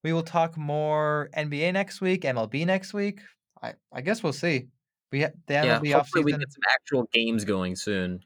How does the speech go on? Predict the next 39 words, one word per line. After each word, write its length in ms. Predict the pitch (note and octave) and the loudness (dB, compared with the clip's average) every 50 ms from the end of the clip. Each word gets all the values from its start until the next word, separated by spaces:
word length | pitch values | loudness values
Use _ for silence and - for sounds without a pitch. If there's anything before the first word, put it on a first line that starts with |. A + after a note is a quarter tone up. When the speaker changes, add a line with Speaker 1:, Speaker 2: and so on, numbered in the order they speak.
| _ _ | _ _
Speaker 2:
so 160 | - - G#2+ | -12 -6 -2
we 100 | G#2 G2+ | 0 0
don't 140 | G2 G2 G2 | 0 2 0
have 140 | G#2 G2 - | 0 0 -2
to 80 | G2+ | -6
keep 180 | - - G#2+ - | -4 -4 -4 -2
rambling 440 | F#2+ G2 F#2+ G2+ G#2 F#2 F#2 F#2+ F#2+ | -2 0 0 0 0 0 -2 -2 0
on 260 | F#2 F#2 F#2 F#2 F2+ | 0 2 2 0 0
about 400 | F2 E2+ F#2 F2+ F2+ F2 - - | 0 0 0 0 0 0 -4 -8
what 280 | - G2+ G2 F#2 F2 F#2 | -6 -2 0 0 2 2
ifs. 380 | F2 E2+ - - - - - - _ _ _ _ _ _ - | 0 -2 -2 -6 -10 -12 -14 -16 _ _ _ _ _ _ -4
Speaker 1:
Yeah, 340 | C#3 C#3+ C#3 C3 B2+ B2+ B2+ C3 | 0 2 2 2 2 0 -2 -6
and 640 | D3+ D3+ C#3+ C#3+ C#3 C#3 C#3 C#3 C3+ C3+ C3 C3+ C3+ - _ _ _ _ _ _ | -6 -4 -4 -2 0 0 0 0 -2 -2 -4 -6 -10 -14 _ _ _ _ _ _
that 100 | C#3 C#3+ | -2 0
might, 220 | D3+ D#3+ E3 E3 E3 | 2 2 0 0 0
I 140 | - C#3+ C3 | -2 -4 -4
th-, 120 | C#3 - - - _ _ _ _ _ _ _ _ - | -4 -10 -18 -20 _ _ _ _ _ _ _ _ -6
be 100 | D3 C#3 | -6 -2
the 120 | C3 C3 | -2 0
last 360 | A#2+ A#2 A#2 B2+ C3 C3 - | 2 2 2 2 2 -2 -4
one 200 | C#3 C3+ C3 B2+ | -4 -4 -4 -4
we 140 | B2 A#2+ A#2+ | -4 -6 -4
have 320 | A#2 B2 A#2+ A#2+ B2 A#2+ - | -2 0 2 2 2 0 -4
f-, 240 | - - - - - - | -10 -18 -20 -20 -18 -4
next 260 | D#3 D#3 D#3 D#3+ - | -2 -2 -2 -2 -2
week 160 | D3 C#3+ C3+ | -2 -2 -2
is 80 | D3 C3+ | -2 -2
probably 200 | C#3+ C3+ B2+ C3 | 0 0 0 0
gonna 100 | B2+ A#2+ | -2 0
be 20 | |
the 60 | A#2 A#2 | 0 0
last 160 | A#2 - - | 0 0 -2
one 60 | B2+ | -6
we 100 | A#2+ A2+ | -6 -4
have 240 | A2+ G#2+ A2+ A2+ - | -4 -4 -4 -4 -4
for 100 | - C#3 | -4 -4
a 40 | C3+ | -2
couple 260 | - D3 C#3 D3+ D3 | -2 -2 -2 -2 -4
weeks 400 | D3 D#3 E3 E3 - - - - | -2 -2 -4 -4 -6 -10 -14 -16